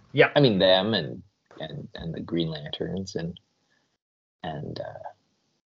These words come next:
Speaker 1: And
Speaker 2: like, there
Speaker 1: now,
Speaker 2: was a
Speaker 1: no, and now nothing.
Speaker 2: Yeah. Nah, nothing, nothing,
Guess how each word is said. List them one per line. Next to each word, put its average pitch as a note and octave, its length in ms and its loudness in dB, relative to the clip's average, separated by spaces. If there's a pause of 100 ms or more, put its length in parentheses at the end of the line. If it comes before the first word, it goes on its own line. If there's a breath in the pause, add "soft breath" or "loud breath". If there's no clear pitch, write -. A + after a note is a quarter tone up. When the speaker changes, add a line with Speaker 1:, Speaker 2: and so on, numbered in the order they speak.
(840)
Speaker 1:
And - 0 -
Speaker 2:
like, C3+ 80 4
there C3 40 8
Speaker 1:
now, B2 240 10
Speaker 2:
was - 120 4
a G#2 100 6
Speaker 1:
no, A#2 220 2 (400)
and A2 120 0
now A#2 140 6
nothing. A#2+ 460 4 (680)
Speaker 2:
Yeah. C#3 480 2
Nah, G#3 80 -2
nothing, - 580 -2
nothing, G#3+ 1120 2